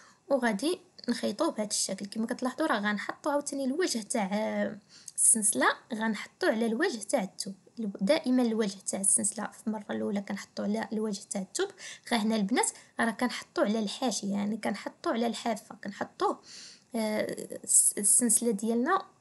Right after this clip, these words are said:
والثوب راه كيكونوا، آه، مع بعضياتهم، يعني ما كنخليوش ديك خمسة سنتيم تاع، آه، السلسله، كنحطوا نيشان مع الثوب، السلسله مع الضوفه،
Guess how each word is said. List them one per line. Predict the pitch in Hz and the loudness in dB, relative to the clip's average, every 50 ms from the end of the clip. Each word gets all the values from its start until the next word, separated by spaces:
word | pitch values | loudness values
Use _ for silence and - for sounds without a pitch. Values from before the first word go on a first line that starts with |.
| _ _ - | _ _ -2
والثوب | 254 247 240 - - - - 440 349 254 | -2 -2 -2 -2 -2 0 2 2 2 2
راه | 233 226 | 0 -2
كيكونوا، | 208 - 240 214 - - 254 254 330 403 - - - _ - | -2 -2 -4 -4 -2 0 2 2 2 0 -2 -4 -10 _ -4
آه، | 233 226 220 220 220 220 - - - - - | -4 -2 -2 -2 -2 -2 -4 -6 -8 -8 -6
مع | 220 208 - 311 - | -2 0 0 2 2
بعضياتهم، | 233 196 196 - 214 214 196 - - 202 | 2 0 0 0 -2 -2 -2 -2 -2 0
يعني | 202 202 214 247 | 0 2 0 0
ما | 269 277 | 0 0
كنخليوش | - 320 - - 302 339 427 415 - | -2 -2 -2 0 0 0 0 -2 -2
ديك | - 254 - | -4 -6 -4
خمسة | - 240 220 - 233 | -4 -6 -4 -2 -2
سنتيم | 220 - 233 226 202 - - 453 480 - - - - - _ _ _ _ _ - - | -2 0 0 -2 -2 -2 -2 -2 -4 -6 -12 -20 -20 -20 _ _ _ _ _ -4 0
تاع، | - 269 214 202 | 0 0 0 0
آه، | 220 214 214 214 214 214 208 214 226 - - | -2 -2 -2 -2 -2 -2 -4 -4 -6 -8 -4
السلسله، | - - - - - 220 214 - 196 190 - - - - - | 2 4 6 6 6 4 2 0 -2 -6 -10 -12 -14 -10 -8
كنحطوا | 208 196 - - - _ - 220 214 208 | -8 -6 -8 -10 -12 _ -4 -2 0 2
نيشان | 220 262 320 359 320 285 - - 254 233 220 208 | 2 2 2 2 0 0 0 0 2 2 2 2
مع | 190 190 | 2 0
الثوب، | 202 196 - _ - - - 494 480 - - - - | -2 -2 -4 _ -4 0 2 0 0 0 -4 -14 -8
السلسله | - - - - - - 240 - - 233 226 202 202 - - | -6 -2 -2 0 0 0 0 0 0 0 -2 -2 -4 -4 -4
مع | 226 214 202 214 214 208 - - - - - - _ - | -2 -2 -2 -2 -4 -4 -8 -14 -20 -20 -20 -20 _ -8
الضوفه، | 226 196 - - 254 240 202 202 202 196 | -8 -6 0 2 2 4 4 2 -2 -4